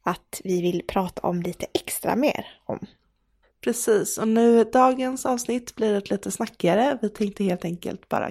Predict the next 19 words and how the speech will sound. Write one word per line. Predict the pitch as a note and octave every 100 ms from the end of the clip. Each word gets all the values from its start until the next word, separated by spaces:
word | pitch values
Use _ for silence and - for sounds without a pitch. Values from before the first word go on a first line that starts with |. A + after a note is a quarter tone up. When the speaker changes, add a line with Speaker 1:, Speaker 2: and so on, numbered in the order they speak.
| -
Speaker 2:
kickstarta | - - - - - F#3 - -
igång | E3+ E3+ B3+ G3+
säsong | F#3+ - G3 F#3
nio. | F#3+ F3+ F#3+ A3 G#3+ - - - _ _
Prata | - C#4+ C4+
lite | C4+ B3 D#4+
Speaker 1:
Mm. | -
Speaker 2:
om | A#3+ A#3 A#3 A3+ -
arbetet | C4 A#3+ A#3+ A#3 A#3+ -
bakom | G3 G#3 G#3 A3+ - G#3
säsong | G#3 A3+ A3+ A3
nio | A3 G#3+ G#3 G3+ G3
och | F#3+ - - - G#3+ F#3+
vad | F#3+ F#3
ni | F3+
har | E3+ E3+ - - - F3 -
att | -
se | F#3+
fram | -